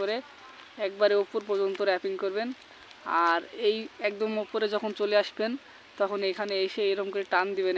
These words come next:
একটা, এবং এরকম একটা গিট দিয়ে নেবেন, যাতে প্লাস্টিকের বাঁধনটি সুন্দর এবং সুস্থভাবে সম্পন্ন হয়। তো এই যে হয়ে গেল আমাদের ক্লিপ কলম, মানে আম গাছে যে ক্লিপ কলম করে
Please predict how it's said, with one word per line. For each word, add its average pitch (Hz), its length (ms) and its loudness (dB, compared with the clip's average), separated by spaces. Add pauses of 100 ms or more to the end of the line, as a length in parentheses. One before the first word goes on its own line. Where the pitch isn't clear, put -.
একটা, 196 200 -4 (760)
এবং 196 140 2 (320)
এরকম 214 200 0
একটা 190 220 -2
গিট 185 240 -6
দিয়ে 175 240 6
নেবেন, 151 220 -6 (360)
যাতে 185 280 -8
প্লাস্টিকের 196 580 -2 (100)
বাঁধনটি 185 400 2 (100)
সুন্দর 202 360 -2
এবং 214 120 0 (560)
সুস্থভাবে 185 520 0
সম্পন্ন 180 380 -4 (120)
হয়। - 180 -12 (1300)
তো 233 40 0 (120)
এই 247 120 10
যে 247 60 8
হয়ে 220 260 8
গেল 220 100 6 (140)
আমাদের 208 260 6 (140)
ক্লিপ 226 300 -2
কলম, 165 260 4 (160)
মানে 190 140 4 (160)
আম 196 160 4
গাছে 208 180 -2 (100)
যে 202 60 0 (120)
ক্লিপ 208 320 -6
কলম 208 200 6 (100)
করে 202 180 6